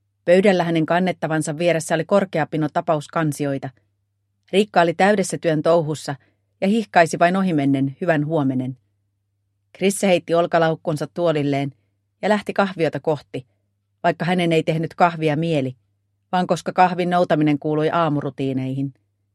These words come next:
Kahviossa ei ollut vielä ketään, ja hän kaatoi mukiinsa nopeasti vettä ja viskasi teepussin perään. Saman tien hän koukkasi sen pois ja heitti roskiin. Hän istuutui pöydän viereen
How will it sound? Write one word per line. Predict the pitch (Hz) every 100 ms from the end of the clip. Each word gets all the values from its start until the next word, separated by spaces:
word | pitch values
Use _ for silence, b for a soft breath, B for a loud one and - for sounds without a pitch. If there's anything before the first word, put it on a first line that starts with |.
| _ _ _ _ _
Kahviossa | - 180 202 175 - 160
ei |
ollut | 160 156
vielä | 170 156
ketään, | 180 165 147 143 143 - _ _ _ _
ja | 185
hän | 190
kaatoi | - 302 190
mukiinsa | 196 220 - 165 156 156
nopeasti | 170 170 147 - 156 165
vettä | 165 _ 147 135 _ _ _
ja | 170
viskasi | 185 185 185 190
teepussin | 185 196 170 151 - 156 139
perään. | 143 131 131 131 _ _ _ _ _ _ _ _
Saman | 180 208 220
tien | 190 170
hän | 160 165
koukkasi | 175 170 180 160
sen | 160 156
pois | 151 190 170 - -
ja | 165
heitti | 165 160 175
roskiin. | 165 - - 139 135 - _ _ _ _ _ _ _
Hän | - 175
istuutui | 175 - 180 185 165
pöydän | 190 196 175 165
viereen | 165 156 151 151